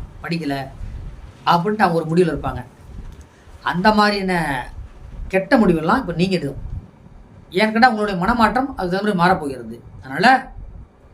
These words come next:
அப்பா அம்மாவிற்கும் நல்லவர்களாக, நல்லவர்களாக இருக்க போகிறீர்கள். குடும்பத்திற்கும் சமுதாயத்திற்கும் நல்லவர்களாக கருதப்பட போகிறீர்கள் மேசராசிக்காரர்கள். உங்களுக்கு வாக்கு பலம் அதிகங்கிறதால சமுதாய அந்தஸ்து,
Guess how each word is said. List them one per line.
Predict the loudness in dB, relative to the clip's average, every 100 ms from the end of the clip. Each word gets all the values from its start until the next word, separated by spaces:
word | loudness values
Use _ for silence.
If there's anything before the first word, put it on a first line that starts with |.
| -14 -14 -14 -20 -18 -18 -20 -20 -20 -20 -6
அப்பா | -4 4
அம்மாவிற்கும் | 6 8 6 2 0
நல்லவர்களாக, | 4 6 6 4
நல்லவர்களாக | 2 2 2 4 4
இருக்க | 4 2
போகிறீர்கள். | 0 0 0 6 4 4 -6 -20 -20 -18 -18 -20 -20 -20 -20 -18 0
குடும்பத்திற்கும் | 6 6 6 0 4 4 2 -6 -16 -16 -14 -2
சமுதாயத்திற்கும் | 2 6 6 6 2 -4 -6 -4 -6 -12 -20 -20 -14
நல்லவர்களாக | -2 4 4 4 0 0 0 0
கருதப்பட | 0 2 4 2
போகிறீர்கள் | 2 0 0 2 2 0 -6 -12
மேசராசிக்காரர்கள். | -2 2 6 4 4 -6 -4 -6 -6 -12 -20 -20 -18 -18 -18 -16 -16 -16 -16 -10
உங்களுக்கு | 2 4 4 2
வாக்கு | 4 4 4
பலம் | -2 0
அதிகங்கிறதால | 0 0 -2 0 0 0 -2
சமுதாய | 0 2 6 6 4
அந்தஸ்து, | 2 -2 -2 -12